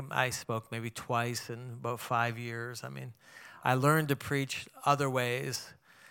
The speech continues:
um, but I, I had very little opportunity in church to preach. And, um, but I wanted to be, I was preparing for the ministry. I didn't know what that would look like exactly, but I was preparing for the ministry and was very diligent in that.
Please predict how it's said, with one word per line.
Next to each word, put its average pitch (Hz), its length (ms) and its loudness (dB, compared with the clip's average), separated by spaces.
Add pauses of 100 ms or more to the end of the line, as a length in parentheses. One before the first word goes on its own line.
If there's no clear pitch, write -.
(280)
um, 98 480 0 (240)
but 127 140 2
I, 123 260 4
I - 20 4 (100)
had 120 260 0
very 143 200 4
little 127 220 2
opportunity 117 580 -2
in 117 120 -6
church - 580 -6 (460)
to 120 100 -6
preach. - 540 -8 (960)
And, 139 320 6
um, 123 360 6 (2250)
but 143 120 4
I 135 60 8
wanted 160 260 8
to 170 80 4
be, 151 160 6
I 139 80 6
was 135 160 0
preparing 156 400 4
for 160 100 -6
the 151 100 0
ministry. 123 540 0
I 113 80 0
didn't 147 200 2
know 156 120 8
what 151 220 4
that 139 180 0
would 143 140 -4
look 139 200 -2
like 131 280 0
exactly, 123 580 0
but 123 180 -2
I 143 120 0
was 135 160 -2
preparing 127 420 -2
for 123 120 -4
the 120 100 -4
ministry 120 480 -4
and 120 120 -8
was 117 160 -6
very 127 280 0
diligent 123 540 -2
in - 40 -14
that. - 300 -6